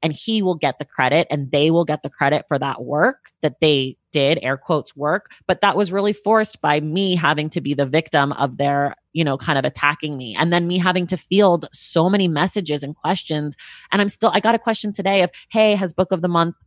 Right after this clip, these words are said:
reached out to you?" Because they're telling me that they have. And I was like, "I posted everything on my stories. Like, I shared everything that I had." And so at this point, you know, I, I'm only really divulging this with you guys because I know that you canceled your relationship with them, which I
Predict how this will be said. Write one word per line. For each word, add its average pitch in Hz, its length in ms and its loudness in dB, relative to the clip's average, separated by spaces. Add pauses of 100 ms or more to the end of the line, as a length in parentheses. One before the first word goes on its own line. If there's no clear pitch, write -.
(140)
reached 175 300 -2
out 208 240 2
to - 100 -8
you?" 156 100 2
Because 160 240 -2
they're 156 120 -2
telling 165 360 0
me 151 120 -2
that 147 180 -2
they 147 80 0
have. 170 480 0
And 143 140 -4
I 143 60 0
was 151 120 -4
like, 160 180 -6
"I 170 100 2
posted 196 540 -2
everything 170 440 0
on 165 100 2
my 156 80 2
stories. 147 600 0
Like, 143 180 -4
I 139 100 2
shared 160 380 0
everything 139 440 -2
that 139 100 -2
I 135 80 -2
had." 127 420 -2 (400)
And 196 120 -6
so 220 120 6
at - 140 0
this 339 200 2
point, 151 400 0
you 165 100 -2
know, 143 240 0 (200)
I, 190 140 4 (100)
I'm 214 140 4
only 240 240 4
really 170 400 2
divulging 151 520 2
this 147 140 -2
with 156 160 -2
you 156 120 2
guys 147 240 4
because 143 540 0
I 151 120 0
know 143 180 0
that 135 160 -4
you 151 160 -4
canceled 143 380 -2
your 147 80 0
relationship 190 560 2
with 170 120 -2
them, 165 180 2
which 147 160 -4
I 135 180 -2